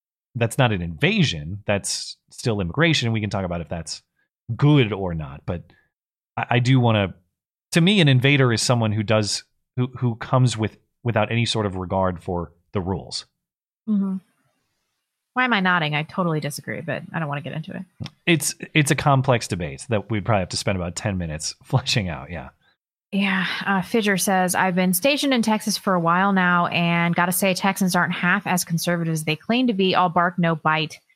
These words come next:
Speaker 2: Also, Blonde, I'm getting out of the Army early, twenty twenty-one. Any inside knowledge on C D A jobs and housing?" Um, yeah, shoot me an email. I'll hook you up. Um, only if you're coming here and you are, like,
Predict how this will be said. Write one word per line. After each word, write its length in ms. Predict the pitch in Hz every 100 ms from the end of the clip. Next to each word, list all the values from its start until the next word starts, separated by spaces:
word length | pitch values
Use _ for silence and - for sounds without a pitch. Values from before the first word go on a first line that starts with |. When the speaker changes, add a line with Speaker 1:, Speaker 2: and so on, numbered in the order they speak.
| _ _ -
Speaker 2:
Also, 180 | 185
Blonde, 300 | 185 185 180
I'm 100 | 175
getting 240 | 165 175 165
out 140 | 165
of 60 | 160
the 100 | 165
Army 200 | 160 160
early, 280 | 160 160 160
twenty 260 | - 170 165
twenty-one. 580 | - 170 160 165 160
Any 240 | - 180 175
inside 340 | 180 180 165
knowledge 300 | 160 165 175
on 160 | 160 160
C 180 | - 175
D 120 | 170
A 100 | 165
jobs 380 | 151 156 160 156
and 100 | 151
housing?" 560 | - 156 170 151 147
Um, 460 | 151 156 151 147 165 _ _ -
yeah, 60 |
shoot 160 | 247 262
me 60 | 233
an 60 |
email. 360 | 208 190 165 165 190
I'll 160 | 180
hook 140 | 180 175
you 60 | 156
up. 120 | 151 _ _ _ _ _ _ _ _ _ _ _
Um, 540 | 180 175 175 165 160 151
only 340 | 208 220 220 196
if 100 | 175
you're 120 | 180
coming 340 | 180 175 175
here 260 | 170 170 165
and 200 | 156 160
you 120 | 160
are, 100 | 156
like, 280 | 156 - -